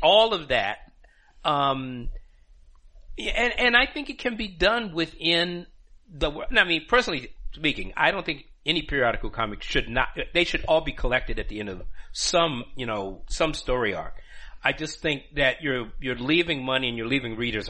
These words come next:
all out of what you're doing if you're not doing that. And, and most publishers are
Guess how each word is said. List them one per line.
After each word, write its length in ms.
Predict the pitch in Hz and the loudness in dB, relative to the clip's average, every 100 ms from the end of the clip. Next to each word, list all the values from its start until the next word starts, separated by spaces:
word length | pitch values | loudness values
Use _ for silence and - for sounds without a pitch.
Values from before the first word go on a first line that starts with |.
| - | -2
all 240 | 113 120 - | 2 2 2
out 200 | 113 117 | 0 0
of 140 | 98 | -2
what 200 | 104 98 | -6 -6
you're 100 | 98 | -6
doing 400 | - 110 95 80 - - - - - | -4 -4 -4 -8 -8 -8 -8 -10 -4
if 180 | 143 - | -4 -2
you're 140 | 120 107 | -2 -2
not 420 | 110 113 110 104 | 2 2 0 -4
doing 260 | 127 107 | -4 -2
that. 200 | 92 120 | -2 0
And, 120 | 285 294 | 2 2
and 280 | 277 277 | 4 4
most 240 | 262 247 - | 4 2 2
publishers 400 | 202 190 226 208 | 0 0 -4 -2
are 240 | 285 - | -2 -2